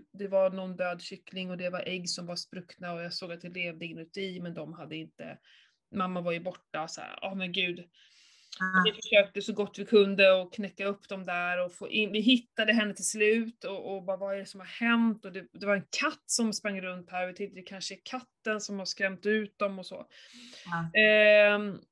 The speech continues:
Speaker 1: och fick in henne igen och sen på morgonen så var ju, det var ju bara de här två som levde, liksom. Ja.
Speaker 2: Mm.
Speaker 1: Det här, det här är sånt man inte pratar om till folk ska skaffa höns.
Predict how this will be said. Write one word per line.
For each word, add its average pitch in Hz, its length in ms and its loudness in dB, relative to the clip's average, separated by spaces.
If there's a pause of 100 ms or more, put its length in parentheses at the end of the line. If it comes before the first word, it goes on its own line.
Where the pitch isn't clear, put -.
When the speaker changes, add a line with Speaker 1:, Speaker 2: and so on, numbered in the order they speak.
(160)
Speaker 1:
och - 100 -16
fick 240 180 0
in 226 220 10
henne 214 280 8
igen 202 540 4
och 190 140 -6
sen 202 160 -4
på 196 100 -12
morgonen 190 560 -4
så 190 140 -6
var 180 220 -4
ju, 175 280 -2 (360)
det 190 160 -2
var 190 180 4
ju 180 60 2
bara 151 180 -4
de 170 80 -14
här - 120 -12 (120)
två 147 240 -12 (340)
som 147 400 -18 (300)
levde, 147 480 -14
liksom. - 460 -18 (100)
Ja. 214 260 0
Speaker 2:
Mm. 175 220 -10 (240)
Speaker 1:
Det 262 80 8
här, 403 220 8 (240)
det 339 60 4
här 415 600 12
är - 60 -2
sånt 247 280 6
man 233 100 2
inte 202 120 -4
pratar 190 340 -4
om 180 160 -12 (160)
till 202 280 2
folk 190 200 -8
ska - 140 -12
skaffa 190 240 -10
höns. 190 480 8